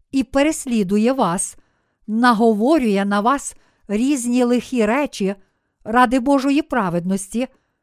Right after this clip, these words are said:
ви можете подумати: «Хоч він переслідує мене, тому що не розуміє мене, я мушу це зробити, щоб спасти ту людину від гріхів».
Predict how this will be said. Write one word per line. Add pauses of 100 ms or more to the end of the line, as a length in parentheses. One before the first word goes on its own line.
(240)
ви
можете
подумати: (800)
«Хоч
він
переслідує
мене, (480)
тому
що
не
розуміє
мене, (600)
я
мушу
це
зробити, (500)
щоб
спасти (320)
ту
людину (300)
від
гріхів».